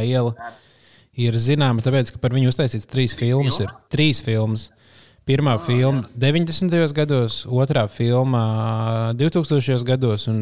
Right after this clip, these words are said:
Speaker 1: trešā filma divtūkstoš desmitajos gados.
Speaker 2: Doķene, vai ne?
Speaker 1: Jā, tās ir doķenes par tiem cilvēkiem, kas dzīvo uz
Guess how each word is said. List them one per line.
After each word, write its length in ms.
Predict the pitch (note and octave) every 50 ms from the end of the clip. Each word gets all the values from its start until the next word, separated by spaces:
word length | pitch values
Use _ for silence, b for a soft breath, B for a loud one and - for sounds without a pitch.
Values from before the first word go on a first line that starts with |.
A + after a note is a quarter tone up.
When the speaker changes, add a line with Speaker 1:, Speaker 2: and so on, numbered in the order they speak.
| G#2+
Speaker 1:
trešā 320 | - B2+ C3 B2+ - C3+ A2+ -
filma 240 | - A#2+ A#2+ A#2+ A#2
divtūkstoš 640 | A#2 A2 - A#2+ G#2+ - - G#2+ G2+ G2 G#2+ - - - - G#2+ A2 A2+
desmitajos 480 | A#2 B2+ B2+ - - A2+ G#2 G#2 -
gados. 320 | A#2+ A#2+ A#2 A2 G#2+ A2 -
Speaker 2:
Doķene, 480 | - - - - - - - G2 F#2
vai 300 | - - - - - -
ne? 20 | - C3+
Speaker 1:
Jā, 80 | C#3 C#3 -
tās 180 | C3 C#3 C3 C#3+
ir 80 | A#2+
doķenes 320 | A#2 C#3 D#3+ - D#3 B2+ G#2+
par 140 | - A#2 A#2
tiem 100 | A2 -
cilvēkiem, 400 | C3+ C#3+ C#3 B2 A#2+ A#2 A2 A2+
kas 140 | A2+ A2+
dzīvo 260 | B2+ C3+ C3+ C3 A#2 G#2+ G#2 A2
uz 100 | G#2+ G#2+